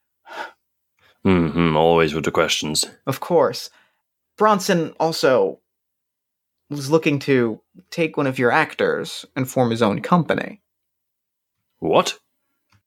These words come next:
Speaker 1: Oh. I, I haven't heard anything about that.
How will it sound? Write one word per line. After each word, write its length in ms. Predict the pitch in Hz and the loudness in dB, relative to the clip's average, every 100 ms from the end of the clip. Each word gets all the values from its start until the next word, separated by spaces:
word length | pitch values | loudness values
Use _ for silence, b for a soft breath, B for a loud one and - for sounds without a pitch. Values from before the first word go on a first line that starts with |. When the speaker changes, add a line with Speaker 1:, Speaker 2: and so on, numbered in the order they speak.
| _ _ _ _ _ - | _ _ _ _ _ -2
Speaker 1:
Oh. 240 | 123 95 73 _ _ _ _ _ _ _ _ _ _ - | 2 2 0 _ _ _ _ _ _ _ _ _ _ -4
I, 220 | 110 95 - | 0 0 0
I 120 | 90 | -2
haven't 260 | 80 85 80 | 0 -2 0
heard 180 | 95 90 | 0 2
anything 320 | 95 85 87 | 2 0 0
about 240 | 80 95 | 2 0
that. 200 | - 71 | 0 -2